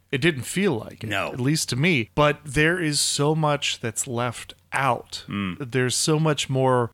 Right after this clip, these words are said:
Speaker 1: backstory and intricacy when you read the book.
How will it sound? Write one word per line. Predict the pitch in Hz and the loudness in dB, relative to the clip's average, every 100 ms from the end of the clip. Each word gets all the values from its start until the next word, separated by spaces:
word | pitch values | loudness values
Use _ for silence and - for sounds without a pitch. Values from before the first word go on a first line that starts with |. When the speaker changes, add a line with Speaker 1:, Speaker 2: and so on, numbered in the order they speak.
| - | -2
Speaker 1:
backstory | 123 127 - - 147 131 131 131 127 123 123 | -2 -2 -4 -2 0 2 2 2 2 0 -2
and | 107 117 | -6 -6
intricacy | 135 135 156 131 113 - 110 110 107 - _ _ | -6 -4 -6 -4 -4 -2 0 -2 -4 -10 _ _
when | 123 127 143 | -2 0 2
you | 151 | 0
read | 135 131 | 0 -2
the | 113 | -4
book. | - 190 233 110 - - | -4 0 2 0 -4 -18